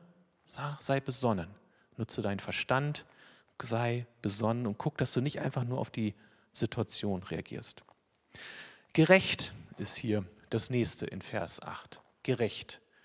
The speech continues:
Gerecht zu sein, einfach zu jemand zu sein, der sagt, „Mir ist Gerechtigkeit wichtig.“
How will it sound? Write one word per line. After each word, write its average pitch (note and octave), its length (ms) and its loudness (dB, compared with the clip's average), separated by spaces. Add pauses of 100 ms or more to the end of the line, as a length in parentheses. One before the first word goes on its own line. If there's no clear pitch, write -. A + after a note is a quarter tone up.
(280)
Gerecht B2+ 400 2
zu - 140 0
sein, D#3+ 420 2 (640)
einfach E3+ 320 -2
zu - 120 -6
jemand D3+ 300 -2
zu - 80 -4
sein, B2+ 300 -2
der D3 80 -4
sagt, B2+ 320 -8
„Mir C3 280 0
ist - 220 -6
Gerechtigkeit - 840 -6
wichtig.“ - 420 -8